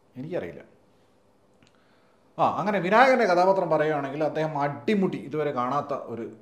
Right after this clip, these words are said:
വിനായകൻ, ആ, മാധവൻ എന്ന കഥാപാത്രമായിട്ട് സമ്പൂർണ്ണമായിട്ട് അദ്ദേഹം മാറി. അദ്ദേഹത്തിൻ്റെ body language, dialogue, dialogue delivery, അദ്ദേഹത്തിൻ്റെ overt appearance,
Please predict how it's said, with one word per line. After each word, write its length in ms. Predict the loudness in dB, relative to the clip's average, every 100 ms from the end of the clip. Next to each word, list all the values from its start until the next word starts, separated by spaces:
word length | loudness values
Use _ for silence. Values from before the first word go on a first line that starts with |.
| -16
വിനായകൻ, 420 | -14 -12 -12 -12 -16 -18
ആ, 120 | -14 -10
മാധവൻ 320 | -8 -6 -6 -8
എന്ന 120 | -10 -10
കഥാപാത്രമായിട്ട് 640 | -8 -10 -10 -10 -12 -12 -14 -14
സമ്പൂർണ്ണമായിട്ട് 640 | -14 -8 -6 -4 -6 -8 -8
അദ്ദേഹം 200 | -10 -10 -10
മാറി. 200 | -10 -10 -10
അദ്ദേഹത്തിൻ്റെ 360 | -12 -12 -14 -14
body 220 | -14 -12 -12
language, 340 | -12 -14 -16 -14
dialogue, 280 | -14 -14 -16 -14
dialogue 320 | -12 -12 -12 -12
delivery, 340 | -12 -12 -14 -18 -20 _ _ _ -16
അദ്ദേഹത്തിൻ്റെ 360 | -10 -10 -8 -8
overt 260 | -8 -6 -8
appearance, 600 | -8 -8 -8 -10 -12 -12